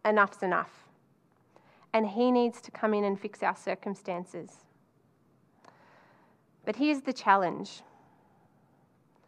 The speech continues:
Are you seeking God, or are you only seeking what God can do for you? Even if God did resolve that thing right now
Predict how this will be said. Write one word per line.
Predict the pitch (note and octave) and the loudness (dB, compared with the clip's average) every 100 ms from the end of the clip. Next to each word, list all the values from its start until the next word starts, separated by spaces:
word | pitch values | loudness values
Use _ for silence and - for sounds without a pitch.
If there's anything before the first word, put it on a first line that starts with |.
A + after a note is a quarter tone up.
| _ - | _ 6
Are | A3 A#3+ | 8 8
you | C4+ D4 | 4 -4
seeking | - C4+ B3+ C4+ B3 | -4 -6 -4 -2 -2
God, | A3+ A#3 F#3 D#3+ - G#3+ - _ _ _ _ _ _ - | 2 4 6 4 -2 -10 -20 _ _ _ _ _ _ -2
or | G#3+ | 2
are | G#3 G#3+ | 4 4
you | G#3+ G#3+ - | 0 -6 -4
only | A3+ A#3+ B3 B3+ C4 C4 | 2 4 4 2 0 -2
seeking | - G#3 G#3 - G#3 G#3 | -4 -6 -4 -6 -6 -2
what | F#3 | -4
God | - G3 F#3+ | -4 -6 -6
can | - F#3+ | -8 -8
do | F3+ F#3+ F#3 | -8 -10 -10
for | - | -12
you? | E3+ - - G3 _ _ _ _ _ _ _ _ _ _ _ _ _ _ _ _ _ _ _ _ _ _ _ _ _ _ _ _ _ _ _ _ _ _ _ _ _ _ _ _ _ _ - - _ - | -14 -12 -14 -18 _ _ _ _ _ _ _ _ _ _ _ _ _ _ _ _ _ _ _ _ _ _ _ _ _ _ _ _ _ _ _ _ _ _ _ _ _ _ _ _ _ _ -20 -20 _ -2
Even | C4 D4 D#4 | 2 4 4
if | D#4+ - | 2 -2
God | - A3+ A3 G3 | 2 6 6 2
did | A3 A3 | -4 -4
resolve | G3 G#3 G3 F#3+ G3 | -2 -4 2 0 0
that | F#3+ - - | -2 -4 -4
thing | F#3 F#3 | -6 -2
right | F#3+ F#3+ - | 0 0 0
now | F3+ F3 E3+ | -4 -2 -4